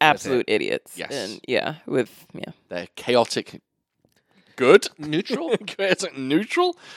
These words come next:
Speaker 3: Yeah, but I am enjoying it. Um, I do, I do, we are gonna stick with it and, uh, continue watching it.
Speaker 2: Oh, yeah.
Speaker 3: Um,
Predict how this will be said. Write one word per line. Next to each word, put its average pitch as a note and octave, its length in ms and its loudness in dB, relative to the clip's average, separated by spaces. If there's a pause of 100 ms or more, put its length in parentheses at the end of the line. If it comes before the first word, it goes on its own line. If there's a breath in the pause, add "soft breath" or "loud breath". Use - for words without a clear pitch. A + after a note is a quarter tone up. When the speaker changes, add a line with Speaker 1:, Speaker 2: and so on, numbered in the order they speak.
(240 loud breath)
Speaker 3:
Yeah, F2 420 0
but C#3+ 160 -4
I E3+ 200 6
am G#3 180 6
enjoying A3 400 4
it. B3 160 -4 (100)
Um, C3+ 240 2
I B2 100 -2
do, C3 260 -4
I A2+ 100 -2
do, A#2+ 480 -8 (160)
we A#2 220 -4
are A#2 160 6
gonna A2 180 -8
stick - 240 -8
with G2+ 160 -6
it A2 160 -4 (140)
and, G2 320 -20
uh, F#2 260 -12 (240)
continue G2+ 380 -16
watching G#2 300 -12
it. B2+ 140 -12 (280 soft breath)
Speaker 2:
Oh, G3+ 60 -10
yeah. - 120 -8
Speaker 3:
Um, - 240 -16